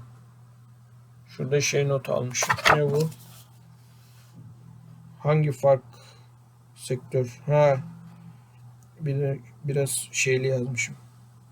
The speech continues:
Özyeğin yeni işler, kadar var olan işlerin ve şirketlerin de sürekli takip edilmesi gerektiğinin altını çiziyor. Benim gibi farklı ülkelerdeki farklı sektörde iş yapıyorsanız, ha, bunun altını çizmişim. Credit Europe Bank, Ra-, Rusya'nın,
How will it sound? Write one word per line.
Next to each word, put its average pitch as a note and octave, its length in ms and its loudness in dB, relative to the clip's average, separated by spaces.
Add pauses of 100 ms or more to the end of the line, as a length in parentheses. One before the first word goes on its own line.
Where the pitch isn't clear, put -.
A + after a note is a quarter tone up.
(680)
Özyeğin F3 380 8
yeni F3+ 240 4
işler, F3 320 6
kadar D#3+ 260 6
var E3 140 8
olan E3 220 6
işlerin E3 400 2
ve D#3+ 60 2
şirketlerin D#3+ 600 -2
de D#3 60 0
sürekli D#3+ 380 -4
takip D3+ 300 0
edilmesi D3 360 -2
gerektiğinin D3+ 420 -2
altını D3+ 340 2
çiziyor. C3+ 400 -2
Benim D#3 240 -2
gibi D#3 140 -8
farklı D3+ 340 -2
ülkelerdeki D3+ 720 -2 (440)
farklı D#3+ 260 -2
sektörde D3+ 520 -2
iş D3+ 200 2
yapıyorsanız, B2 640 -2
ha, B2 60 -2
bunun B2+ 240 -2
altını A#2+ 340 -2
çizmişim. - 420 -12 (1300)
Credit E3+ 380 2
Europe E3+ 300 6
Bank, D#3+ 200 2
Ra-, D#3+ 440 4
Rusya'nın, D#3 760 0